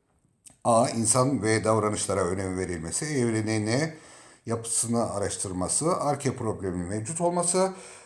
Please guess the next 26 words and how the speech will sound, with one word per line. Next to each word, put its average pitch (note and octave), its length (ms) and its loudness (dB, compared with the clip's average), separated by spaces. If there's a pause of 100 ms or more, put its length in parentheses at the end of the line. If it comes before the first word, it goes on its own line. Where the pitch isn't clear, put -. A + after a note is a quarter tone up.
(160)
problemlere B2+ 640 4
pratik D#3 360 -4
merkezli F#2+ 500 0
yaklaşılması, B2 800 0 (120)
dinsel D#3 400 0
öğretilerin A2+ 840 -2
temellendirilmesi. G#2+ 1120 -2
Az D3+ 200 0
önce, A2 260 0
e, A2 520 0
ders A#2+ 520 0
başında G2+ 420 -2
söylediğimiz F2+ 720 -2
gibi A2 480 -6 (500)
Hristiyanlık, C3 600 2 (1120)
e, A#2+ 80 -2
egemen G#2+ 320 4
olan F#2+ 360 0
bir F#2 120 -2
felsefeydi F#2 680 -2
bu F#2 120 -6
dönem. A#2+ 400 2 (840)
Dolayısıyla C#3+ 640 2
dinsel C#3+ 460 2
öğretilerin B2 720 2
temellendirilmesi, C#3 1300 0